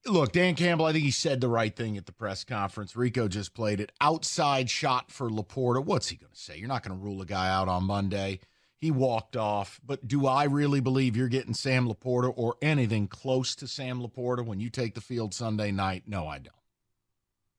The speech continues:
No. Uh, just 'cause he's there,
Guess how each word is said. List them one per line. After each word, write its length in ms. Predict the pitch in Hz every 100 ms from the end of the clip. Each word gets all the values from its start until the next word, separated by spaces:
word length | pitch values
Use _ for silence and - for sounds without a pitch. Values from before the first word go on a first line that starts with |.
| _ _ -
No. 120 | 95 - _ _ _ _ _ _ _ -
Uh, 160 | 65 90
just 220 | 107 -
'cause 180 | 156 135
he's 180 | 175 139
there, 400 | 196 190 185